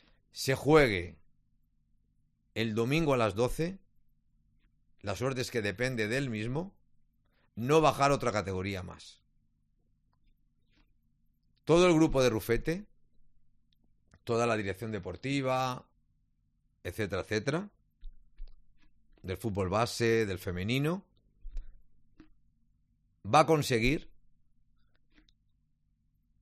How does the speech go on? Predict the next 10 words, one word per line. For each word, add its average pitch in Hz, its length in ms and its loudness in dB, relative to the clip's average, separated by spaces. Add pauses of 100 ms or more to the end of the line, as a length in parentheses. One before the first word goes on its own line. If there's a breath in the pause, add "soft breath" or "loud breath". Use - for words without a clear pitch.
(160)
que 123 200 0
posiblemente 156 800 2
el 120 60 0
equipo 143 600 0 (1400)
con 127 240 0
más 175 240 6
historia, 104 680 -4 (1500)
con 120 160 -2
más 160 320 8
historia 98 680 2